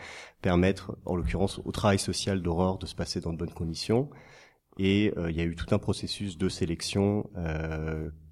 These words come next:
qui, où il fallait combiner en fait vitesse, euh, pour aller très vite, le projet, les chantiers arrivent,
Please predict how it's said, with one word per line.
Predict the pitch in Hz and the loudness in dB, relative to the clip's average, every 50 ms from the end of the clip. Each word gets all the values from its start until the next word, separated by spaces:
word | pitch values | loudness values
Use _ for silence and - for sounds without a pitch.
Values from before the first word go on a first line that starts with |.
| _ _ _ _ _ - | _ _ _ _ _ -14
qui, | - - 90 85 82 82 - | -10 -8 -6 -6 -6 -4 -2
où | 95 101 | 0 0
il | 95 | 2
fallait | - - 104 95 95 | 2 2 2 2 2
combiner | - 92 92 90 87 90 92 | 2 2 4 6 6 6 4
en | 87 | 4
fait | 87 - 92 - - - | 2 -2 -6 -8 -8 -10
vitesse, | 90 - 95 95 - 107 104 101 - - - - - _ - - - - - - - - - | -8 -6 -4 2 4 4 4 4 2 -2 -8 -10 -12 _ -8 -6 -6 -6 -6 -10 -14 -10 -6
euh, | 82 82 80 76 76 73 73 - | -4 -2 -2 -2 -4 -4 -6 -8
pour | - - 82 76 | -8 -6 -4 -4
aller | 78 76 73 | -4 -4 -6
très | - - 87 87 | -8 -4 -4 -2
vite, | 90 156 165 - - - - - | 0 -2 -2 -4 -8 -16 -10 -6
le | 90 82 | -6 -6
projet, | - - - 82 71 82 82 80 | -6 -6 -6 -6 -4 -2 -4 -4
les | 80 80 | -4 -6
chantiers | - - - - - - 80 | -6 -6 -6 -6 -4 -4 -4
arrivent, | 80 80 101 127 135 120 | -2 0 2 2 0 0